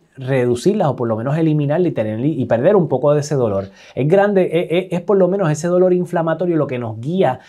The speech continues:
en gran manera de cómo sospechar de esta enfermedad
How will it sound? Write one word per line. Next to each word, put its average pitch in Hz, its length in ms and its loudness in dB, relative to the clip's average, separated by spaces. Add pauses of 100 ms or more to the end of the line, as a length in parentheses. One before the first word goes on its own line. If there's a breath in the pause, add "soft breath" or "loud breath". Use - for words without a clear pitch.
(140 loud breath)
en 131 220 -4
gran 135 240 2
manera 165 600 -2
de 127 100 -4
cómo 156 280 -2
sospechar 156 880 -4
de 110 220 -6
esta 143 200 -4
enfermedad 143 580 -2